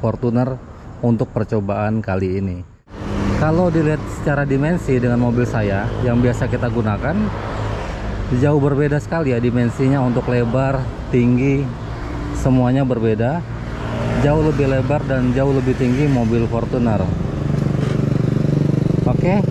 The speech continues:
langsung saja kita menuju caranya. Kalau kalian biasa mengikuti video saya, tentunya kalian tahu bahwa saya menggunakan haluan kanan dan kiri hanya modal lingkar setir saja.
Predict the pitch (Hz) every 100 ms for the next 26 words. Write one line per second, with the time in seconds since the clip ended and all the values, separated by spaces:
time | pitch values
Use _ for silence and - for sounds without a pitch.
0 | - - - - - - 147 156 156 160
1 | 165 151 165 156 151 170 156 151 143 139
2 | 135 156 160 156 156 156 156 147 - -
3 | - 135 131 123 107 92 - - - -
4 | - - - - - - - - - -
5 | - - - - - - - - - 180
6 | 202 233 208 202 196 180 180 180 185 170
7 | 165 165 165 156 151 151 190 165 123 113
8 | 110 139 151 170 175 160 170 165 151 160
9 | 143 135 135 123 139 151 160 143 127 127
10 | 123 - 156 165 170 139 - - - -
11 | 143 160 180 190 180 175 175 170 156 156
12 | 147 170 131 120 117 135 143 151 143 135
13 | 139 156 147 139 135 127 117 139 127 143
14 | 127 117 92